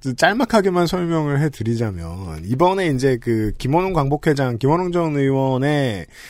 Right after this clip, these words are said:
그 광복절 경축사 기념사 논란을 통해서 많이 드러났습니다. 이 논란이 지금 코로나 사태 때문에 지금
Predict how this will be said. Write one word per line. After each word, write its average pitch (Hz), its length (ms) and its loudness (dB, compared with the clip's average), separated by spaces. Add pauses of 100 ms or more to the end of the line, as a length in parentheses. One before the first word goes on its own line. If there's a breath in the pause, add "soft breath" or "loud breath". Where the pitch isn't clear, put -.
(180 loud breath)
그 120 260 0
광복절 180 680 2
경축사 139 480 0
기념사 135 1300 2
논란을 147 460 4
통해서 127 300 -2
많이 123 200 0
드러났습니다. 147 580 0
이 117 80 -2
논란이 160 360 2
지금 135 180 -2
코로나 196 220 0
사태 180 240 -2
때문에 147 320 0
지금 139 240 2